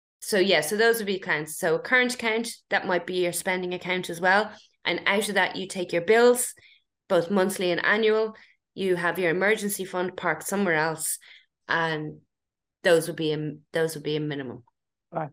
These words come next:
Speaker 2: So having just one current account and having everything, your savings and everything in it, isn't the best idea.
Speaker 1: Most definitely not.
Speaker 2: Okay. So we know at, you know, at pinch points, Niamh,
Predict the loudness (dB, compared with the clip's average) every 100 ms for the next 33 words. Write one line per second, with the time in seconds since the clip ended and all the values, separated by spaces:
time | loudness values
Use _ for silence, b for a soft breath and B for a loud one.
0 | _ 2 2 2 2 2 2 0 2 0
1 | 0 0 0 -2 -2 -2 -4 -12 -8 -4
2 | 0 0 0 -2 -2 -4 -4 -4 -4 0
3 | -2 -2 -4 -2 -2 -2 -2 -2 0 -2
4 | -4 -8 -10 -10 -4 -4 -2 -4 -2 -4
5 | -8 b b b _ _ -8 -2 -2 0
6 | -4 -6 -8 -10 -8 -8 -4 -2 2 4
7 | 6 6 8 6 4 4 4 4 0 -4
8 | -2 -4 -4 -6 -2 -2 -4